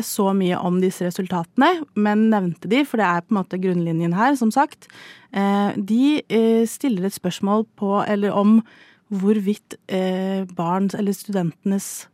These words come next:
oppdragelse kan ha en effekt på hvordan studietiden blir. Og de sammenligner da med,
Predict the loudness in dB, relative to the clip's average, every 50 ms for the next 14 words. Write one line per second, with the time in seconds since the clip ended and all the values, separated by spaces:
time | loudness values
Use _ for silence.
0 | _ _ _ _ _ -10 -10 -10 -6 -4 -2 -2 -2 -2 -4 -6 -8 -6 -4 -2
1 | -2 -2 -4 _ -14 -6 -4 -2 0 0 0 0 0 -2 -2 -2 -2 -2 -2 -4
2 | -6 -6 -6 -12 -20 -20 -20 -20 -20 -20 -20 _ _ _ -4 -4 -2 -2 -2 -2
3 | -2 -2 -4 -4 -4 -6 -6 -6 -4 -6 -8 -6 -6 -6 -4 -4 -4 -4 -4 -6
4 | -8 -8 -10 -10 -14 -20 _ _ -20 -20 -20 -20 -20 _ -10 -6 -4 -4 -4 -2
5 | -2 0 0 0 0 0 -2 -2 -2 -2 -2 0 0 0 2 2 2 0 0 -2